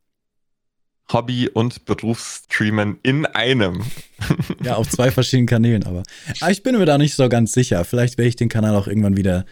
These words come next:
Speaker 2: also zusammentun. Mein Plan ist es schon, dass ich das irgendwann wieder so,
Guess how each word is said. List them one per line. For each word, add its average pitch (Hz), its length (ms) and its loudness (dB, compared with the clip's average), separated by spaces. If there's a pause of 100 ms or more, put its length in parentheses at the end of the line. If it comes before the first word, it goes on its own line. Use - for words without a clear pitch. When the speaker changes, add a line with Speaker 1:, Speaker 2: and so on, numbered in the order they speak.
(440)
Speaker 2:
also 98 280 -4
zusammentun. 95 600 -2
Mein 104 160 2
Plan 120 220 2
ist 117 80 -2
es 113 100 -4
schon, 117 440 0 (200)
dass 107 200 -8
ich 104 120 0
das 104 200 -4
irgendwann 104 360 2
wieder 98 220 2
so, 90 460 -2